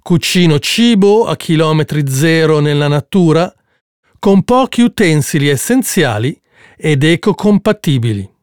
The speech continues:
È diventata una sorta di sfida, perché è facile cucinare a casa,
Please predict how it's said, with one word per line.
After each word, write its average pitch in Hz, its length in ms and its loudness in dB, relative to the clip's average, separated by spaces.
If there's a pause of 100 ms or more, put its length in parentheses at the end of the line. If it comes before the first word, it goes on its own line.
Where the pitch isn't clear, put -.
(920)
È 156 100 -2
diventata 170 580 2
una 151 140 0
sorta 202 400 0
di 151 100 0
sfida, 127 500 -4 (680)
perché 190 600 0
è 196 100 -2
facile 277 560 0
cucinare 147 460 -2
a 135 40 -4
casa, 135 540 -4